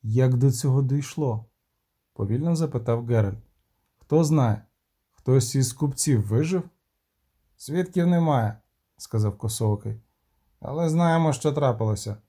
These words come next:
Йонханс, лісник по слідах читає, наче в книзі. Скажи йому, Йонхансе». «Ага», сказав той зі зморшкуватим обличчям. «Так воно було».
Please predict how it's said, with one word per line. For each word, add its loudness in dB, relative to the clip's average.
Йонханс, 0
лісник 0
по -2
слідах 0
читає, 0
наче -2
в -8
книзі. 0
Скажи 2
йому, 4
Йонхансе». 2
«Ага», 2
сказав 0
той -2
зі -2
зморшкуватим 0
обличчям. -2
«Так -2
воно 2
було». 2